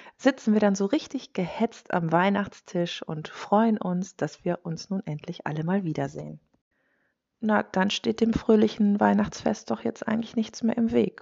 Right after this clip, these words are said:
oder? Okay, keine Angst. Ich bin bei dir und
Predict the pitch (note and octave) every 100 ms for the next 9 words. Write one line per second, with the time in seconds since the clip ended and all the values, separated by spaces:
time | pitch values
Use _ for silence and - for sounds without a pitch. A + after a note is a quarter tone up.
0 | - F#3 F3+ G3 C4 _ _ _ _ _
1 | _ _ _ _ _ _ F#3+ - D3 D3
2 | - - G#3 E3 - F3+ - _ _ _
3 | _ F#3+ - F3 D#3+ D3+ D#3+ F#3+ A#3 D4+
4 | G#4+ A4+ _ _ - G3+ G3 G3